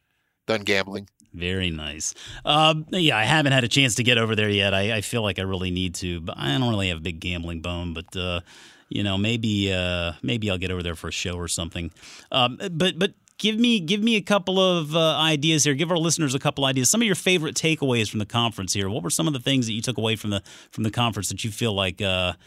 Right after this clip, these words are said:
Speaker 2: we need to know about?
Speaker 1: Well, just hearing from a lot of the, the writers, especially those who have been there a lot longer than me and who have kind of followed the, the foolish investing strategy through the years, just kinda how well they've done and how some of,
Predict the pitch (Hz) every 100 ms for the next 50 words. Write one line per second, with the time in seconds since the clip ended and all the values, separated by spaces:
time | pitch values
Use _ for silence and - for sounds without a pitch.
0 | - - 104 107 92 90 80 - - _
1 | _ _ _ _ _ _ - 254 - 190
2 | 180 185 165 131 120 135 131 113 95 -
3 | 117 120 143 127 - 165 - 190 139 127
4 | 123 123 120 120 107 110 - 113 110 107
5 | 101 101 113 131 107 104 107 98 - 117
6 | 101 107 107 117 110 107 104 95 _ _
7 | _ _ _ 117 - 139 135 127 131 101
8 | 113 - 120 - 120 120 117 113 - 127
9 | 113 98 101 139 110 - 104 - 117 104
10 | 98 _ _ _ _ _ _ _ - 120
11 | 110 110 117 117 107 113 113 131 104 101
12 | 98 - 117 107 - _ _ _ _ _
13 | _ - 147 151